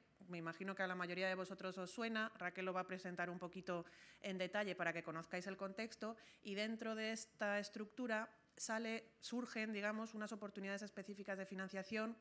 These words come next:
concretas para comunicación científica, que es una cosa relativamente nueva. Es la primera vez que tenemos, eh, convocatorias específicas para comunicación científica en los tres años que llevamos de Horizonte veinte veinte.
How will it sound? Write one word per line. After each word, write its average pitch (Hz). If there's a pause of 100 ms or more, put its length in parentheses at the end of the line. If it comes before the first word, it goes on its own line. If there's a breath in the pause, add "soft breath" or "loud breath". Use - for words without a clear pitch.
concretas 220
para 226
comunicación 180
científica, 156 (420 loud breath)
que 214
es 208
una 233
cosa 247
relativamente 196
nueva. 170
Es 160
la 185
primera 190
vez 196
que 196
tenemos, 190 (400)
eh, 170
convocatorias 170 (100)
específicas 175
para 170
comunicación 170
científica 220
en 175
los 165
tres 180
años 190
que 185
llevamos 175
de 175
Horizonte 156
veinte 170
veinte. 151